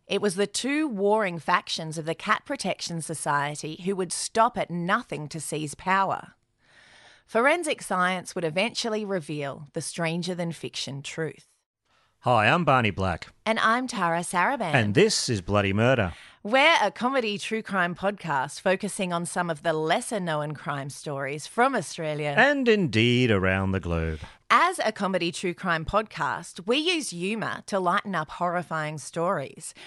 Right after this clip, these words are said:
Speaker 1: but never at the expense of the victims or their loved ones.
Speaker 2: If you think comedy has no business being associated with tragedy,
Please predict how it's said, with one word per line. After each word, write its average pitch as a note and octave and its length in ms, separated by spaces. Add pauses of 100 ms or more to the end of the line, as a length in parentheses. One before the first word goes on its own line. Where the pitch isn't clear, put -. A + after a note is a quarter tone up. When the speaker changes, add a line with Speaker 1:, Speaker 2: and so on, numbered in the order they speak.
(140)
Speaker 1:
but G#3 140
never A3 380
at C#4 240
the G#3+ 100
expense C#3+ 680
of E3+ 120
the F#3+ 100
victims D3+ 580
or D#3+ 120
their D#3+ 140
loved E3 300
ones. - 540
Speaker 2:
If B2 180
you C4 160
think C4 260
comedy D#3 360
has D3+ 240
no G3+ 240
business D#3 600
being G#2 280
associated G2+ 720
with F2+ 120
tragedy, F2+ 520